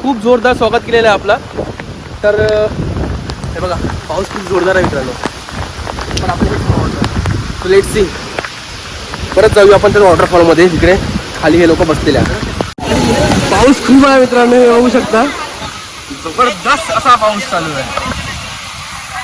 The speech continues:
आणि हे लोक इथे एन्जॉय करतात. हे डोंगर तर गायबच झाले आतमध्ये. छोट्याशा ठिकाणी आनंद घेत आहेत मित्रांनो,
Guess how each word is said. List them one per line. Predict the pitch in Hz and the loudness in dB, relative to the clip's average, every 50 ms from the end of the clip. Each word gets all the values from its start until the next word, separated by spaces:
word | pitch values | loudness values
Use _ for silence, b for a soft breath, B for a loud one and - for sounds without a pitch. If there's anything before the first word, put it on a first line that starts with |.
| - - | -8 -6
आणि | - 180 196 | -6 -4 -4
हे | 202 185 | -2 -2
लोक | 190 185 | -2 -2
इथे | 196 196 196 - 202 190 | -2 -4 -2 -2 -2 0
एन्जॉय | 175 165 165 170 180 185 | 2 2 2 2 0 0
करतात. | 175 180 156 147 170 170 165 - - - - - - - - - - - - - - - - - - - - - 740 - - - - 719 - 1047 988 - - - 679 659 - - - - - - | 0 -2 -2 -2 -4 -4 -4 -6 -8 -8 -8 -10 -10 -10 -10 -10 -10 -10 -12 -12 -12 -12 -12 -8 -8 -8 -8 -6 -8 -10 -10 -8 -10 -10 -10 -8 -8 -10 -10 -10 -8 -8 -8 -8 -8 -10 -10 -10
हे | - 180 180 185 | -10 -10 -8 -8
डोंगर | 185 175 175 170 185 185 | -8 -8 -6 -4 -4 -4
तर | - - 196 | -4 -2 -2
गायबच | 175 160 160 175 - - 185 | -2 -2 -2 -2 -2 -4 -4
झाले | 180 160 | -4 -4
आतमध्ये. | 139 - - - 240 - - - - - - - - - - - - - - - - - - - - - - - - - - - - - - - 392 427 392 - - - - - - - - - - - 370 - - - - - - 359 349 381 359 349 339 349 - - - - - - - - - - - - - - - - - - 214 208 277 262 - - | -4 -4 -4 -6 -6 -6 -6 -8 -8 -8 -8 -8 -8 -8 -8 -8 -8 -8 -8 -8 -8 -8 -10 -8 -8 -8 -8 -8 -8 -8 -8 -8 -8 -8 -6 -6 -4 -4 -6 -6 -8 -8 -8 -8 -8 -8 -8 -8 -8 -8 -8 -8 -8 -8 -8 -6 -6 -6 -6 -6 -6 -6 -6 -6 -6 -6 -4 -4 -6 -6 -4 -6 -6 -6 -6 -6 -6 -6 -8 -8 -6 -6 -2 0 0 0 2 4
छोट्याशा | 247 262 - - - 311 302 311 | 4 4 4 4 4 4 4 4
ठिकाणी | 311 294 294 269 285 277 277 | 4 2 4 4 4 4 6
आनंद | 262 262 262 254 247 | 4 4 4 2 2
घेत | 240 240 220 196 | 2 2 2 2
आहेत | 214 214 226 226 - - - - - - - - - - - - - - - - | 2 0 0 -2 -4 -8 -10 -10 -10 -10 -10 -10 -10 -10 -10 -10 -10 -10 -6 -6
मित्रांनो, | 170 180 220 220 220 233 226 226 226 240 240 | -4 -2 0 2 2 2 4 4 4 4 4